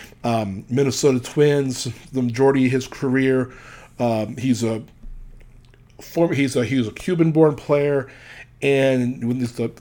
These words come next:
Rookie of the Year in nineteen sixty-four, eight-time All-Star, led the American League in hits five times.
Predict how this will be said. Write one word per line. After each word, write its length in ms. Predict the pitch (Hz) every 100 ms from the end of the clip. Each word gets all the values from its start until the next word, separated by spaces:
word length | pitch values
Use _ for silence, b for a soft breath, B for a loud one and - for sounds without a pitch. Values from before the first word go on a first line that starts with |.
| -
Rookie 280 | 165 170
of 60 | 160
the 80 | 151
Year 280 | 147 143 143
in 100 | 127
nineteen 400 | 131 127 135 117
sixty-four, 920 | 123 - - - - 165 165 165 160 b b b b b - _ _ - - - _
eight-time 600 | 170 190 - - 147 143
All-Star, 720 | 139 139 - - 135 131 123 B B B 117
led 200 | 160 202
the 120 | 156
American 360 | 131 135 131
League 120 | 127 123
in 60 |
hits 240 | - 127 -
five 540 | - - 123 131 120
times. 580 | - 131 127 123 110 -